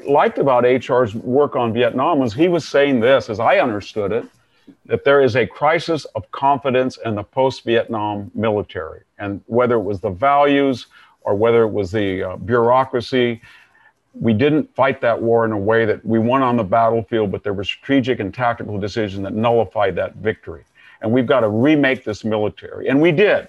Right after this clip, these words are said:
And so by the time of the first Gulf War, H R was, uh, the victor in the biggest tank battle since the Yom Kippur War. That was amazing.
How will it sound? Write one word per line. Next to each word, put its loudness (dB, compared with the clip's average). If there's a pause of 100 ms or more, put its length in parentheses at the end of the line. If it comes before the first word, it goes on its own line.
And -6
so -2
by 2
the 2
time 0
of 0
the 2
first -2
Gulf 0
War, 0 (840)
H -2
R 2
was, 0
uh, 2
the -4
victor -2
in 0
the -2
biggest -2
tank -2
battle -2
since -8
the -4
Yom -2
Kippur -8
War. -4
That -6
was -8
amazing. -2